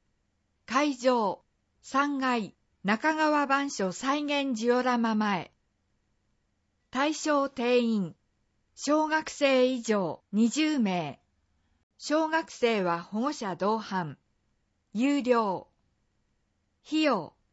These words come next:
八百円。お団子代含む。当日キャンセル不可。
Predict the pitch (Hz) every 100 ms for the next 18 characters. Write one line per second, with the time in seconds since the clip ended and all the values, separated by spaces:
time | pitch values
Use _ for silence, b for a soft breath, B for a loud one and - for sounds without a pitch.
0 | _ _ _ - 226 220 - 302 302 254
1 | 180 143 _ _ _ _ _ _ _ -
2 | 202 285 302 294 285 247 240 226 - -
3 | 214 165 - _ _ _ _ _ _ _
4 | _ - 277 311 294 277 269 269 302 311
5 | - 196 165 156 - - 180